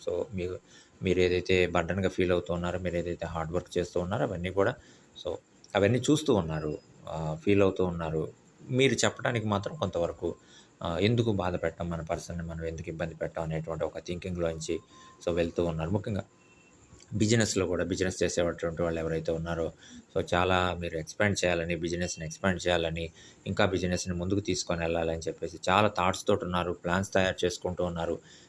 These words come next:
ఫ్యూచర్‌కి సంబంధించినటువంటి గోల్స్ ఉన్నాయి. So, ఇవన్నీ కూడా తయారు చేసుకుంటూ ఉన్నారండి. మరి పర్సన్‌కి చెప్పేటువంటి విషయంలో మాత్రం కొంతవరకు, ఆ,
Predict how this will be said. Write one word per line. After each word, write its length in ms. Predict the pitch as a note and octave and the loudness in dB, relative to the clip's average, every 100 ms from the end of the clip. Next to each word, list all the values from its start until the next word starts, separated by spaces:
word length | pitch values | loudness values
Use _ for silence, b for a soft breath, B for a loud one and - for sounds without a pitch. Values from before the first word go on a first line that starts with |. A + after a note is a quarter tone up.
| - | -2
ఫ్యూచర్‌కి 420 | A2 G2 G#2 G2 | 0 4 4 4
సంబంధించినటువంటి 760 | F#2+ F#2 F2+ E2+ F2+ F2 F2 E2 D#2+ | 2 2 0 0 -2 -2 -2 -2 0
గోల్స్ 320 | F2+ F#2+ F#2+ | 2 2 0
ఉన్నాయి. 280 | F2+ E2 D#2+ - - - - | 0 0 -2 -8 -20 -20 -10
So, 100 | - C3 | 2 4
ఇవన్నీ 320 | A2 B2+ F#3 | 6 4 4
కూడా 200 | F3 D#3+ | 4 4
తయారు 320 | A2+ G2 G2 | 6 6 4
చేసుకుంటూ 440 | F2+ E2 - E2+ E2+ | -2 -6 -6 -4 -2
ఉన్నారండి. 440 | D#2+ D#2+ D#2 D#2 | -2 -6 -6 -8
మరి 180 | D#2 D#2 - - - - | -12 -18 -20 -20 -10 -6
పర్సన్‌కి 380 | F2 F#2+ F#2 - | -4 -2 -2 -2
చెప్పేటువంటి 580 | G#2 B2 A2 G#2+ G2 | 2 4 6 4 4
విషయంలో 400 | G2 - G#2 G2 F#2+ | 0 2 0 2 2
మాత్రం 320 | F#2 - A2+ B B B _ - | 2 0 -2 B B B _ 0
కొంతవరకు, 500 | G2+ F#2+ F#2+ F#2+ G2+ G2 F2+ - | 2 6 6 6 6 4 4 -2
ఆ, 80 | F2+ | -2